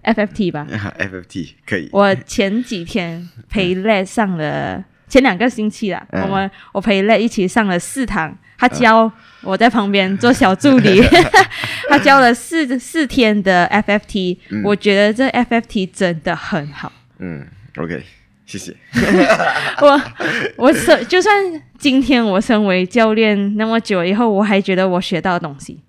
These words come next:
Speaker 2: 嗯。
Speaker 1: 我觉得那个原因在于，呃，当下有太多的不同的人，然后提出的案例，
Speaker 2: 嗯。
Speaker 1: 然后提出的问题都会不同，所以我们一直不断的在学习。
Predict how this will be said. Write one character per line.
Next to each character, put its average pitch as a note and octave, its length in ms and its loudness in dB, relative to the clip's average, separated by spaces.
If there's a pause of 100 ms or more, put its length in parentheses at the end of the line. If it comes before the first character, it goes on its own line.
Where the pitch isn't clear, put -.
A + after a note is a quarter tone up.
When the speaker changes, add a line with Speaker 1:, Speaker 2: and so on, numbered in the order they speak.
(120)
Speaker 2:
嗯。 G2 260 -8 (480)
Speaker 1:
我 G#3 160 -2
觉 G#3+ 80 0
得 A#3+ 60 4
那 D4+ 100 -2
个 F4 100 2
原 G3+ 400 0
因 G3 260 -4
在 B3 220 0
于， F3 420 -2 (580)
呃， E3 540 -8 (680)
当 A#3+ 220 -2
下 A3 180 -2
有 G3 140 0
太 C4+ 280 -4
多 F#3+ 360 -2
的 F3 120 -6
不 D#3+ 160 -6
同 F#3 280 -6
的 E3 120 -4
人， D3 360 -8
然 F#3 120 -2
后 A3+ 80 -2
提 F#3 240 -10
出 F#3 240 -4
的 E3+ 240 -4
案 G3+ 320 -4
例， G#3 260 -4 (420)
Speaker 2:
嗯。 - 80 -10
Speaker 1:
然 G3+ 100 -2
后 A3+ 180 0
提 A3 220 -6
出 A3 160 -4
的 G3+ 140 -2
问 B3 200 0
题 F#3 220 -4
都 F3 140 -4
会 G3+ 120 -2
不 G3 160 -4
同， E3 360 -8
所 B3+ 120 -2
以 B3 60 0
我 F#3+ 160 -2
们 F#3 160 -2
一 A#3+ 80 -2
直 G#3 160 -4
不 F#3 160 -8
断 A3 220 -2
的 F#3 100 -4
在 G3+ 180 -2
学 D#3+ 240 -8
习。 - 360 -16